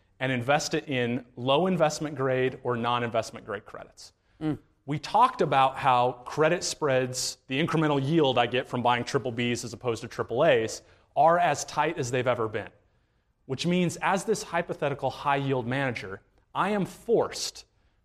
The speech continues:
Speaker 1: to buy the worst stuff at the most expensive it's ever been,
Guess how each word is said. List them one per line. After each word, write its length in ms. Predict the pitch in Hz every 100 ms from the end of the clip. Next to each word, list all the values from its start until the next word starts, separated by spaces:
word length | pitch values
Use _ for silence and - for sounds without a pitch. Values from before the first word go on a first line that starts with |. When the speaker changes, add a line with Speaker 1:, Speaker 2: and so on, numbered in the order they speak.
| _
Speaker 1:
to 120 | -
buy 380 | 143 147 143 160 151
the 320 | 123 175 233
worst 460 | 202 214 226 -
stuff 580 | - - 226 120 - - _ _ _ _ _ _ _ 170
at 300 | 208 240 180
the 80 | 220
most 300 | 208 202 196
expensive 500 | - - 180 180 156
it's 140 | 151
ever 200 | 147 135
been, 400 | 127 196 107 107